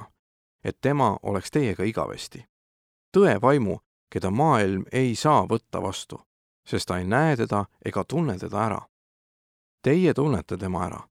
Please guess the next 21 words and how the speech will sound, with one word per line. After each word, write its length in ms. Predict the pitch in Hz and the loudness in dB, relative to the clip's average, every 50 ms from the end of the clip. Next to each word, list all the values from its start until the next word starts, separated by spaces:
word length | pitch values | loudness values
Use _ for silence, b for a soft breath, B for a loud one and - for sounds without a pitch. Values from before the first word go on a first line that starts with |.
| _ _ _ _ _ - | _ _ _ _ _ -16
sest 200 | - - 98 - | -10 -8 -8 -4
ta 100 | - - | -4 -2
jääb 280 | 95 120 139 143 135 - | -2 0 0 -2 -2 -2
teie 240 | - 101 92 90 87 | -2 -2 -2 0 0
juurde 560 | 92 110 139 139 120 - - - 98 95 95 - _ - - | 0 0 0 0 -2 -4 -4 -6 -6 -6 -6 -10 _ -8 -6
ja 100 | 104 87 | -4 -4
on 220 | 87 92 87 80 | -2 -4 -4 -4
teie 240 | - 82 85 92 101 | -4 -6 -4 -4 -4
sees. 460 | - 165 123 - - - - - - _ _ _ _ _ _ _ _ _ _ _ _ _ _ _ _ _ _ - | -2 -4 -4 -4 -6 -10 -16 -16 -18 _ _ _ _ _ _ _ _ _ _ _ _ _ _ _ _ _ _ -4
Ma 140 | 107 98 107 | -2 0 2
ei 60 | 113 | 4
jäta 280 | 143 190 - - 147 104 | 4 2 2 2 0 0
teid 180 | 98 98 95 | 2 0 2
orbudeks, 760 | 113 139 156 131 92 90 - - - - - - - - - _ _ _ _ - | 4 4 4 2 0 -4 -8 -12 -14 -14 -12 -12 -12 -12 -14 _ _ _ _ -12
ma 120 | - 101 90 - | -12 -12 -10 -8
tulen 480 | 151 175 170 131 95 95 92 98 101 110 _ - | -4 -2 -2 -2 -2 -4 -6 -10 -14 -14 _ -4
teie 260 | - 110 101 92 92 | -4 -2 -2 -2 -2
juurde. 440 | 98 104 98 90 - - - - - _ _ _ _ _ _ _ _ _ _ _ _ _ _ - | -2 -2 -4 -6 -8 -12 -16 -20 -20 _ _ _ _ _ _ _ _ _ _ _ _ _ _ 0
Veel 240 | 123 175 208 185 127 | 4 4 4 4 4
pisut 380 | - 143 143 135 117 - - 139 | 2 0 0 -2 -4 -4 -2 0
aega, 380 | 127 120 101 95 92 90 - | 2 2 2 0 -4 -6 -10